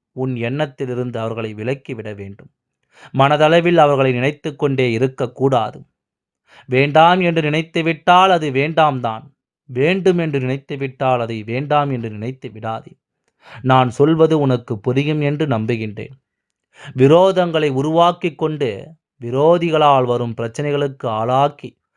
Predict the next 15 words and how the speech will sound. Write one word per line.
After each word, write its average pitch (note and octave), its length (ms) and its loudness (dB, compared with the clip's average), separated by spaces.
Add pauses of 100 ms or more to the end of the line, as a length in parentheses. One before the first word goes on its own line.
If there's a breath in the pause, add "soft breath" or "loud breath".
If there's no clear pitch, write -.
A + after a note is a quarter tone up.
(200 soft breath)
அதிலிருந்து D3 600 0
வெளிவர D#3+ 440 2
முடியாமல் C3+ 640 0
தவித்துக் D#3 540 -8
கொண்டிருக்காதே. A2 640 -10 (1300 soft breath)
உன்னுடைய D#3 480 4
வாழ்க்கையில் E3 560 2
நடந்து F3 320 -2
கொண்டிருக்கும் D3+ 560 -2
பிரச்சனைகளுக்கு D3+ 720 -2
மிகவும் C#3 500 -2
முக்கியமான C#3 760 -2
காரியம் C#3 520 -2
என்ன A2+ 240 -8
தெரியுமா? B2+ 540 -10